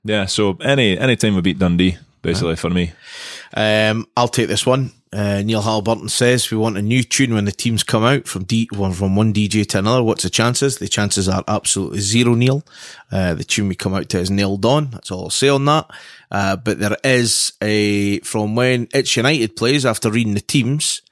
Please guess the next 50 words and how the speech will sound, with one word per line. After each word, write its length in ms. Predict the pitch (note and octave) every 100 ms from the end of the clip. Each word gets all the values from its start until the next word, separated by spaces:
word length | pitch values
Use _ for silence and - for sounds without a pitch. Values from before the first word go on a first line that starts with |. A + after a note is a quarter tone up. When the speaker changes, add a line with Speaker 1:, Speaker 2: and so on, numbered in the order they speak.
| _ _ _ -
Speaker 2:
I'm 220 | F#2+ F2+
quite 220 | - G#2
happy 220 | B2+ C3+
to 60 | C#2+
take 200 | - -
suggestions 560 | F#2 F#2 A2 - C#3
for 100 | A2
a 60 | F#2+
couple 280 | - G2 F#2+
of 120 | F#2
big 160 | G2 -
tunes 320 | - G#2+ A2
to 80 | -
get 160 | A2+ -
people 220 | G#2+ G#2+
up 120 | A#2+
for 180 | - D3+
it. 80 | D3+ -
And 160 | G2
if 120 | F#2+
Speaker 1:
Mm-hmm. 80 | G2
Speaker 2:
you 100 | G2
have 180 | F#2+ F#2
got 280 | G2+ F#2+ - - _ - _ _ -
any 220 | B2+ C#3+
of 100 | B2+
them, 240 | D#3+ D#3+ -
you 120 | G2+
can 240 | - G2 F#2
message 380 | G#2 - G2
us 380 | G2+ F#2+ - - -
on 460 | F#2+ F#2+ F#2+ F#2 F#2+ _ _ _ _
all 180 | D3+ E3
the 60 | C3+
platforms, 600 | C3+ A#2 D3+ C3+ A#2 -
or 100 | G#2
you 60 | G2
can 140 | G2
message 300 | G2 - F2+
me 100 | F#2
direct 420 | D#2+ E2 F2+ - -
on 160 | F#2+ F#2+
that, 200 | G2 G2
and 100 | F#2+
I'm 160 | E2+ F2+
happy 600 | - - D#3 - - - _ _ _ _
to 80 | -
take 220 | - F2+
suggestions. 600 | - F2 F#2+ F#2+ - F#2+ F2+
We 240 | F#2+ F2+